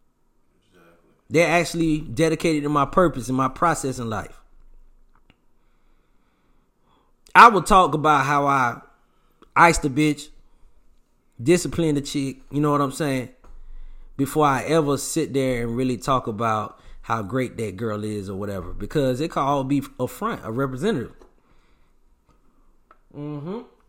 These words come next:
Speaker 2: So you wanna stop bragging. That's kinda feminine.
Speaker 1: Yeah.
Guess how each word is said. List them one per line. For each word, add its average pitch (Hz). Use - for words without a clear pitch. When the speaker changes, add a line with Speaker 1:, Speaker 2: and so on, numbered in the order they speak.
Speaker 2:
So 175
you 170
wanna 190
stop 143
bragging. 131
That's 131
kinda 226
feminine. 127
Speaker 1:
Yeah. -